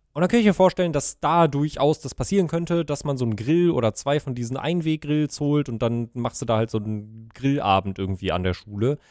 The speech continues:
Aber ganz ehrlich, jeder zwanzig Euro Kugelgrill ist besser,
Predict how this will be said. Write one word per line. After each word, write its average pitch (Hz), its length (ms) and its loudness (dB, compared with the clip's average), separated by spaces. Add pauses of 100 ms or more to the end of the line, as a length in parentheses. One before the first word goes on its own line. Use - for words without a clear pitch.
(240)
Aber 135 220 -2
ganz 165 280 -2
ehrlich, 143 500 0 (420)
jeder 185 760 0 (340)
zwanzig 160 640 -2
Euro 147 380 0
Kugelgrill 101 1000 -2
ist - 240 -8
besser, 92 400 -4